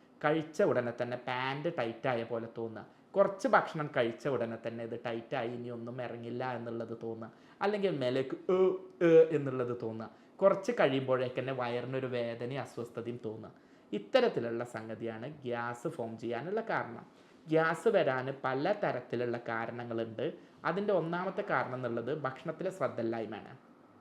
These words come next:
രണ്ടാമത്തത് സമയം കഴി-, സമയത്ത് കഴിക്കാതിരിക്കുക എന്നുള്ളത്.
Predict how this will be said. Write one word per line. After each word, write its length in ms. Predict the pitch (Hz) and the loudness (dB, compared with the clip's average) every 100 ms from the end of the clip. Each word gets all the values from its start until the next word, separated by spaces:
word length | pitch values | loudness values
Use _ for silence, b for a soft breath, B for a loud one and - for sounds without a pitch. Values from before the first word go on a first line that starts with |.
| - - - 156 | -20 -20 -20 -8
രണ്ടാമത്തത് 720 | 131 139 185 151 - 113 123 135 B B B - | -4 2 4 4 2 -2 -4 -4 B B B 2
സമയം 420 | 131 131 143 196 | 4 6 6 6
കഴി-, 220 | 156 123 | 6 4
സമയത്ത് 520 | - 131 139 143 - 160 | 2 2 4 4 4 4
കഴിക്കാതിരിക്കുക 720 | 120 - 120 120 117 - 120 | 2 4 2 2 -4 0 0
എന്നുള്ളത്. 480 | 120 110 113 107 | 0 -2 -6 -8